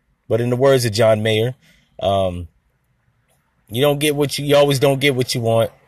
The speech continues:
but if you try sometimes, you may find you get what you need. Um, so maybe Wack one hundred to get his, uh,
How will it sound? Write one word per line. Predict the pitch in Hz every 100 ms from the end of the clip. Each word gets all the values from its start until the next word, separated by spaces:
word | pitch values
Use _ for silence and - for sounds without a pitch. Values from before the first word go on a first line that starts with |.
| _ _ _
but | 113
if | 117
you | 123
try | - 139
sometimes, | 131 127 113 107 95 95 98
you |
may | 107 113
find | 107 117 101 101
you | 98
get | 107 95
what | 95 -
you |
need. | 95 78 69 _ _ _ _ _
Um, | 87 90 85 80 78 - _ _ _ _
so | -
maybe | 131 143 131 127 131 _ _ _ _
Wack | 135 127
one | 135 120
hundred | 135 117
to | 120
get | 110 120
his, | 120 113 - - _ _ _ _ - _
uh, | 123 110 95 87